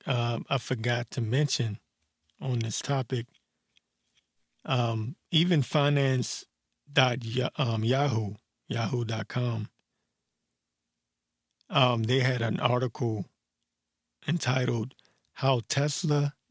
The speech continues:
Nikola, and Donald Trump Are Connected." Now, it's interesting 'cause they say the same thing, you know, that I, that I spoke about earlier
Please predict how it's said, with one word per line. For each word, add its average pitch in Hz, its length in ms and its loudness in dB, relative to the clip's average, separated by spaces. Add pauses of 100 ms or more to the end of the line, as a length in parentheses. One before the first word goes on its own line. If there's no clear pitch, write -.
Nikola, 123 800 0 (920)
and 120 200 2
Donald 127 300 2
Trump 135 340 -2
Are 117 260 -2
Connected." 139 640 -2 (760)
Now, 127 440 2 (3000)
it's 117 280 0 (440)
interesting 131 580 2
'cause 113 180 -2
they 135 120 0
say 131 260 0
the 113 80 -2
same 131 280 0
thing, 120 400 -2 (800)
you 131 140 2
know, 113 280 -2 (160)
that 151 100 2
I, 127 160 2 (180)
that 131 160 0
I 123 40 4
spoke - 400 0
about 113 320 0
earlier 120 500 0